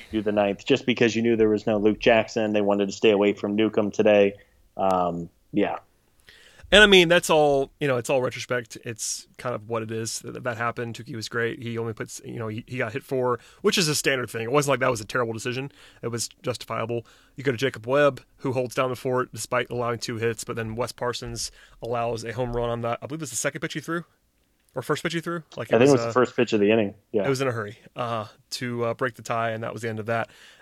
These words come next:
Speaker 2: as the Braves went begging in the bottom half. But, you know, nothing terribly out of the ordinary along the way there. You know, just the better team won, I guess, in this one day. And again, a, a back to, back-to-back coin flip games, you gotta,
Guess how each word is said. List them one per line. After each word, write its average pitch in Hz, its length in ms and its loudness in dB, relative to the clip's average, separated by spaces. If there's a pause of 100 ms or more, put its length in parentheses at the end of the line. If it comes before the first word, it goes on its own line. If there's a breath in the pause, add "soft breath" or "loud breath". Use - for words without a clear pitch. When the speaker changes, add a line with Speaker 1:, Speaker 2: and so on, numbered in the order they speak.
Speaker 2:
as 110 160 -8
the - 80 -18
Braves 117 180 -4
went 117 140 -8
begging 113 300 -2
in 113 120 -8
the 104 60 -12
bottom 113 300 -4
half. 110 360 -4
But, 120 200 -2 (220 soft breath)
you 147 80 0
know, 113 120 -2 (160)
nothing 151 460 4 (680)
terribly 120 380 2
out 113 120 0
of 113 60 -4
the 117 60 -2
ordinary 117 420 -2
along 117 340 -4
the 113 60 -4
way 113 180 -2
there. 113 260 -4
You 127 80 -8
know, 110 80 -6
just 113 200 -10 (160)
the 127 80 -6
better 117 180 -2
team 117 260 -6
won, 123 180 2
I 123 40 0
guess, 127 220 -2
in 131 80 -8
this 120 100 -8
one 131 160 -2
day. 131 240 4
And 117 140 -4 (280 soft breath)
again, 117 340 -6
a, - 80 -4 (320)
a 135 40 -2
back 143 200 6
to, - 80 -14
back-to-back 147 500 2
coin 135 220 -2
flip 131 200 -2
games, 123 440 -2
you 123 120 -6
gotta, 117 260 -4